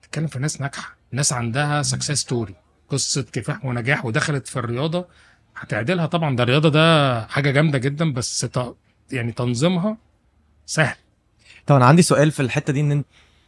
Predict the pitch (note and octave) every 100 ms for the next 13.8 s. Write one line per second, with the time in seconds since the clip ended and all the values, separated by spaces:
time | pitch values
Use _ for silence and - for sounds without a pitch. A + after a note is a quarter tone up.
0 | - - - C#3 - F#3 - F3 C#3 A#2+
1 | - - F#3+ - E3+ F#3+ E3 C#3+ E3 D#3
2 | F#3 D#3+ E3+ G#3+ E3+ A#2 B2 - A2 B2
3 | D#3+ E3 E3+ E3+ C3 B2 B2+ A#2 C3+ A#2
4 | A2 A#2+ - A#2 D#3 D#3 - F3+ D#3+ C#3
5 | C#3+ D#3 E3+ D3 A2 - - - - G#2+
6 | A#2+ B2 C3+ E3 F#3 F3 C#3 D#3+ - -
7 | - G#3 - - - A#2+ E3 C#3+ C#3+ E3+
8 | E3 D#3 C3 - A#2+ D3+ - _ B2+ B2+
9 | E3 D#3+ C3+ E3+ D3 C3+ C#3+ F3 F#3+ -
10 | _ _ _ _ - _ _ - C3+ A#2+
11 | C3+ B2+ F#3 G3 E3+ C3+ E3+ F#3+ E3 B2
12 | F3 D#3 B2 B2 F3+ D3 D3 D#3+ A#2+ D3+
13 | E3+ D#3+ B2 D#3+ E3+ - A2+